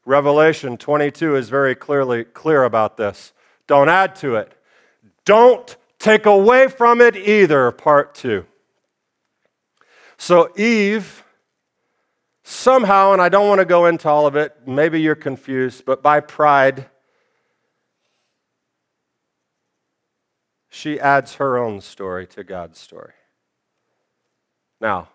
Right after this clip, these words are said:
the interesting thing about this, as we continue down the journey of Jewish tradition, is that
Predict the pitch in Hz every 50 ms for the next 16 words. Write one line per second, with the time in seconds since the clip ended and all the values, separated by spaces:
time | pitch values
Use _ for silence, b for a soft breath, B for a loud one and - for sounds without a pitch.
0 | _ _ _ 104 117 143 165 - 170 151 - - 139 127 120 - 139 147 147 123
1 | 107 104 98 95 - - 101 107 113 - 107 101 90 92 104 98 - - 101 -
2 | - 120 117 110 110 104 110 104 104 104 104 98 101 110 110 110 110 107 104 101
3 | 95 104 107 107 101 - - _ 101 101 127 143 - - 113 101 98 98 95 101
4 | 113 120 - _ 117 110 110 113 110